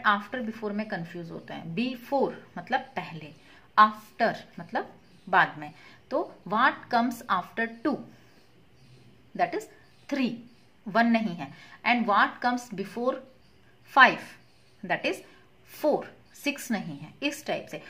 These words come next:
आप ज्यादा नहीं, फ़ाइव तक भी बच्चों को after, before सिखा देंगे एक बार basic concept, तो बच्चे सीख जाएंगे। After,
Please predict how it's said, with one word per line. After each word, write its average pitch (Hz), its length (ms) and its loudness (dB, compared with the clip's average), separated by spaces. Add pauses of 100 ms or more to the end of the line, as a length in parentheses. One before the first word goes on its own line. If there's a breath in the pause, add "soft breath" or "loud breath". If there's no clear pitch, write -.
(200 loud breath)
आप 233 220 4
ज्यादा 196 340 8
नहीं, 285 320 0
फ़ाइव 233 400 6
तक 262 80 2
भी 240 200 -2
बच्चों 247 300 -4
को 262 100 -2
after, 247 440 0 (480 loud breath)
before 233 320 -2
सिखा 226 300 0
देंगे 233 200 0
एक 220 140 -4
बार 220 120 2
basic 185 420 -4
concept, 247 720 -4
तो 214 60 -8
बच्चे 196 260 -6
सीख 190 300 -8
जाएंगे। 156 400 -10 (320 loud breath)
After, 277 480 2